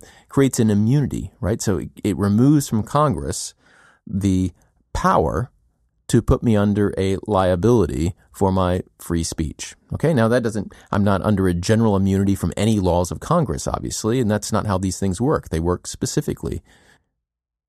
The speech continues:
As against Congress, I have certain immunities.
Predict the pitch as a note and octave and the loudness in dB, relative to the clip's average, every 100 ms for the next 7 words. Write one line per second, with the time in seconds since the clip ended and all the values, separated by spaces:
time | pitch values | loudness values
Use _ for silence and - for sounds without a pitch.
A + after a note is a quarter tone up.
0 | _ A2+ G#2+ A#2+ A2+ G#2 - F#2 F#2 A2 | _ -2 -2 0 0 -2 0 0 2 0
1 | D3 - - G2+ F2 E2+ E2+ G2 - G#2+ | -2 -10 -6 -4 -2 -2 -2 -4 -6 -4
2 | - G#2+ A2 A#2 - _ _ - A2 C3+ | -2 -2 -2 -4 -10 _ _ -4 0 2
3 | F3+ D2+ C#2+ - | 2 0 -6 -8